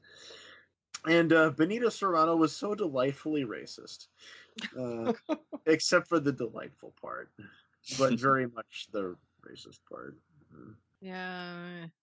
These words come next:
Speaker 2: uh, you, you get those unfortunate authors like H P Lovecraft.
Speaker 1: Yeah, no, but I, that's the thing is, like, I, I read a lot of, like,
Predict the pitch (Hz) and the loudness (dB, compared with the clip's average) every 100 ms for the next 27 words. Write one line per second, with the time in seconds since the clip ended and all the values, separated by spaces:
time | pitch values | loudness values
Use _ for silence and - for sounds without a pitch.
0 | - 185 175 185 190 202 190 196 196 190 | -10 -8 -8 -8 -6 -4 -2 0 0 0
1 | 190 180 170 175 - 160 - 156 - _ | -2 -2 -2 -8 -6 -6 -4 -8 -8 _
2 | _ _ _ - 156 156 160 160 - 185 | _ _ _ -6 -6 -4 -4 -4 0 0
3 | - 233 233 - 294 320 - 160 131 - | 0 -4 -4 -4 0 0 2 -2 -2 -6
4 | _ _ _ _ - 226 277 254 262 208 | _ _ _ _ 4 8 8 6 6 4
5 | 208 220 233 - 220 240 202 190 180 - | 4 2 2 -4 2 2 4 2 0 0
6 | 165 233 170 - 170 190 135 175 131 110 | 0 0 -4 -4 -2 0 0 2 2 4
7 | 113 131 127 - _ _ _ 120 110 | 2 2 0 -6 _ _ _ -2 -2